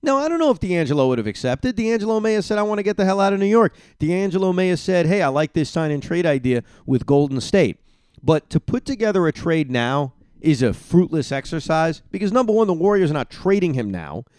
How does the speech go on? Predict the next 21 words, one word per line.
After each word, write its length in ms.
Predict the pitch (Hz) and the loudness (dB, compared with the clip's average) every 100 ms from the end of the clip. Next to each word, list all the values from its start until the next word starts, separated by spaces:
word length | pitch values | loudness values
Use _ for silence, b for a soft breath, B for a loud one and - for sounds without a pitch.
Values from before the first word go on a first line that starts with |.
| b b b | b b b
And 140 | 131 156 | -2 0
number 240 | 247 254 | 2 0
two, 260 | - 220 156 | 0 2 2
let's 360 | 127 240 - | 2 -2 -2
see 540 | - - 208 147 78 - | -10 -2 0 0 -4 -10
what 200 | 127 135 | -4 -4
some 200 | - 175 | -2 0
of 80 | 175 | 0
these 240 | 156 147 - - | 0 -2 -6 -6
pieces 600 | - 175 - 110 92 - _ | -4 -6 -4 -4 -4 -10 _
that 160 | 120 | -8
the 80 | - | -6
Knicks 240 | 123 131 - | -6 -6 -2
have 260 | 127 113 | -2 -2
develop 540 | 110 92 123 123 120 - | -6 0 0 0 -4 -8
into. 580 | 139 127 117 - 110 62 - b b b | -6 -6 -6 -6 -6 -6 -14 b b b
They 100 | 101 | -4
are 140 | 117 | 0
gonna 160 | 165 175 | 0 2
have 180 | 170 160 | 0 0
extra 500 | 160 - 151 131 | -2 -2 0 0